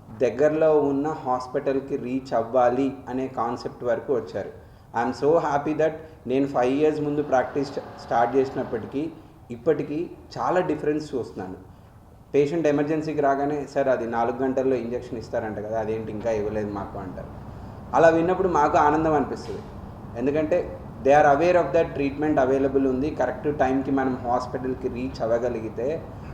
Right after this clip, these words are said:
మనకి ప్రాపర్ ట్రీట్మెంట్ అందితే, మనం జీవితాంతం కాలు చెయ్యి పడిపోయిన వాళ్ళలా కాకుండా, మనం మిగిలిన వాళ్ళలాగా నార్మల్గా ఉండొచ్చు అనే కాన్సెప్ట్ జనాల్లో వచ్చింది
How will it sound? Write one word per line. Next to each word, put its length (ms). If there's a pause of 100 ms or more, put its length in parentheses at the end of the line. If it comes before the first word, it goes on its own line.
(160)
మనకి 280
ప్రాపర్ 480
ట్రీట్మెంట్ 600 (160)
అందితే, 520
మనం 340
జీవితాంతం 640
కాలు 460
చెయ్యి 180
పడిపోయిన 460
వాళ్ళలా 420
కాకుండా, 420
మనం 340
మిగిలిన 300
వాళ్ళలాగా 460
నార్మల్గా 600
ఉండొచ్చు 680 (460)
అనే 200
కాన్సెప్ట్ 560
జనాల్లో 500
వచ్చింది 420